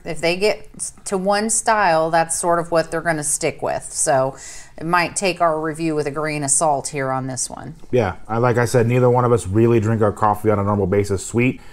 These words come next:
Speaker 2: I just really wanted to try these. Um, I saw that, again, these were popping up on Instagram and everybody was trying them.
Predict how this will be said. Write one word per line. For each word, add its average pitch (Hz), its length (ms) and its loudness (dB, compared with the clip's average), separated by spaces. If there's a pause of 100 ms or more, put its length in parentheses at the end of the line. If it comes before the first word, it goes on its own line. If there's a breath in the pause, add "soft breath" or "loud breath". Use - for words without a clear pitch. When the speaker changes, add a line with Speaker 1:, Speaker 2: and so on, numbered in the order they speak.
(240 loud breath)
Speaker 2:
I 139 100 2
just 214 260 4
really 202 220 6
wanted 185 200 4
to 156 60 6
try 143 360 2
these. 151 460 2 (560 soft breath)
Um, 120 560 2 (340)
I 131 120 4
saw 139 400 4
that, 120 420 0 (280 soft breath)
again, 117 380 2
these 120 300 4
were 120 140 6
popping 120 420 2
up 117 220 2
on 113 100 2
Instagram 117 540 2
and 107 80 2
everybody 107 320 4
was 101 160 0
trying 143 400 2
them. 139 360 0